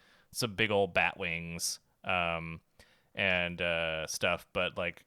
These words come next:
it's a real sort of, like, think about if you've ever seen a shifter on a rat rod that has, that is a skull and it has, like, gems in its eyes. It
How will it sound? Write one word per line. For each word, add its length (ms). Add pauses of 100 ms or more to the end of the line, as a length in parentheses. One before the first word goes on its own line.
(120)
it's 160
a 60
real 260
sort 200
of, 140
like, 420 (400)
think 240
about 400 (520)
if 120
you've 120
ever 180
seen 320
a 80
shifter 720
on 140
a 100
rat 320
rod 540 (300)
that 120
has, 380
that 120
is 160
a 80
skull 560
and 80
it 60
has, 160
like, 140
gems 340
in 80
its 140
eyes. 520
It 60